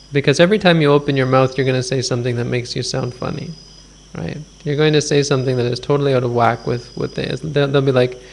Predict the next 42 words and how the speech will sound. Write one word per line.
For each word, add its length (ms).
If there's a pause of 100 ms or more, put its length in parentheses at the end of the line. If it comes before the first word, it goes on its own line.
(180)
"Hey, 380
don't 240
you 80
think 220
it's 160
great? 440
Don't 160
you 100
think 200
this 340 (380)
movie 360
is 160
great? 500
Or, 260
or 40
don't 280
you 60
think 220
this," 340 (500)
like, 140
they 120
show 140
you 100
something, 260
"Isn't 220
this 160
beautiful?" 680 (320)
Right? 260 (640)
And 140
you're 100
like, 140
"Well, 80
what 120
do 100
I 120
say? 360
I 100
mean, 300 (440)
maybe 260
I'm 160
atta-, 380
attract-, 500